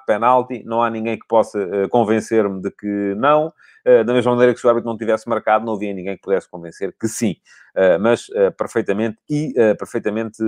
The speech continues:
eh, aceitável, eh, isso, como me parece também perfeitamente aceitável a validação do primeiro golo do Braga,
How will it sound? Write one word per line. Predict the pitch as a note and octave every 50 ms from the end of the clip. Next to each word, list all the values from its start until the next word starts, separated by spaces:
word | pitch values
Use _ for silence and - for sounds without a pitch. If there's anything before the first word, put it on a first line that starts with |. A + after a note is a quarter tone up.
| G#2+ F#2 F#2+
eh, | G2+ G2 F#2+ E2+ A#2
aceitável, | A2+ - - F#2 E2+ - A2+ A#2+ B2+ A2+ G#2 G#2+ G2+ F#2+ F#2 F#2
eh, | F2+ F2 F2 F2 F2+ F#2 F2+ F2+ -
isso, | C3+ D3+ E3 D#3 - E3+ D3+
como | - G3+ G#3+ G#3 F#3+
me | E3+ C#3+
parece | C#3 C3 C#3 C3+ -
também | - C3 B2+ B2
perfeitamente | - - C3+ A#2+ A#2+ G#2+ G2+ -
aceitável | B2 A#2+ - A2 - A#2+ A2+ A2+ A2 A#2 A2+ - _ _ _ _ _ _ -
a | E3 D#3+ C#3+
validação | B2 C#3 C3+ C3 C3 A#2+ A#2 A2 G#2 - A#2+ A2+ A2+ A2 A2 _ _ _ _ _ -
do | D3+ D#3 F3+
primeiro | C#3 C3+ B2+ B2+ A#2
golo | G#2 G#2+ G#2 G2+
do | A#2+ A#2+
Braga, | A#2+ A#2+ A2+ A2+ A#2+ A#2+ A#2+